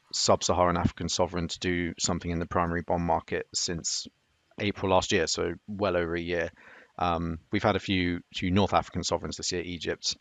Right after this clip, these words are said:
and Morocco, but this is the first one from, from sub-Saharan Africa, so it's an exciting time.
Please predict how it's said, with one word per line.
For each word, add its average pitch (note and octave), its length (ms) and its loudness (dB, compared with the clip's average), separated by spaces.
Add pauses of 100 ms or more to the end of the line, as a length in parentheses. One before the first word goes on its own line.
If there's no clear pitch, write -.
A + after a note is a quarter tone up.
(100)
and E2+ 380 -4 (100)
Morocco, E2+ 560 0
but E2+ 120 -4
this - 160 -4
is - 60 -12
the - 100 -16
first F2+ 240 -2
one E2+ 160 -4
from, F2 320 -6 (500)
from E2+ 160 -6
sub-Saharan - 400 -4
Africa, - 340 -10
so F2+ 220 -2
it's - 160 -6
an F#2+ 200 -6
exciting F#2+ 440 -4
time. F2 380 -4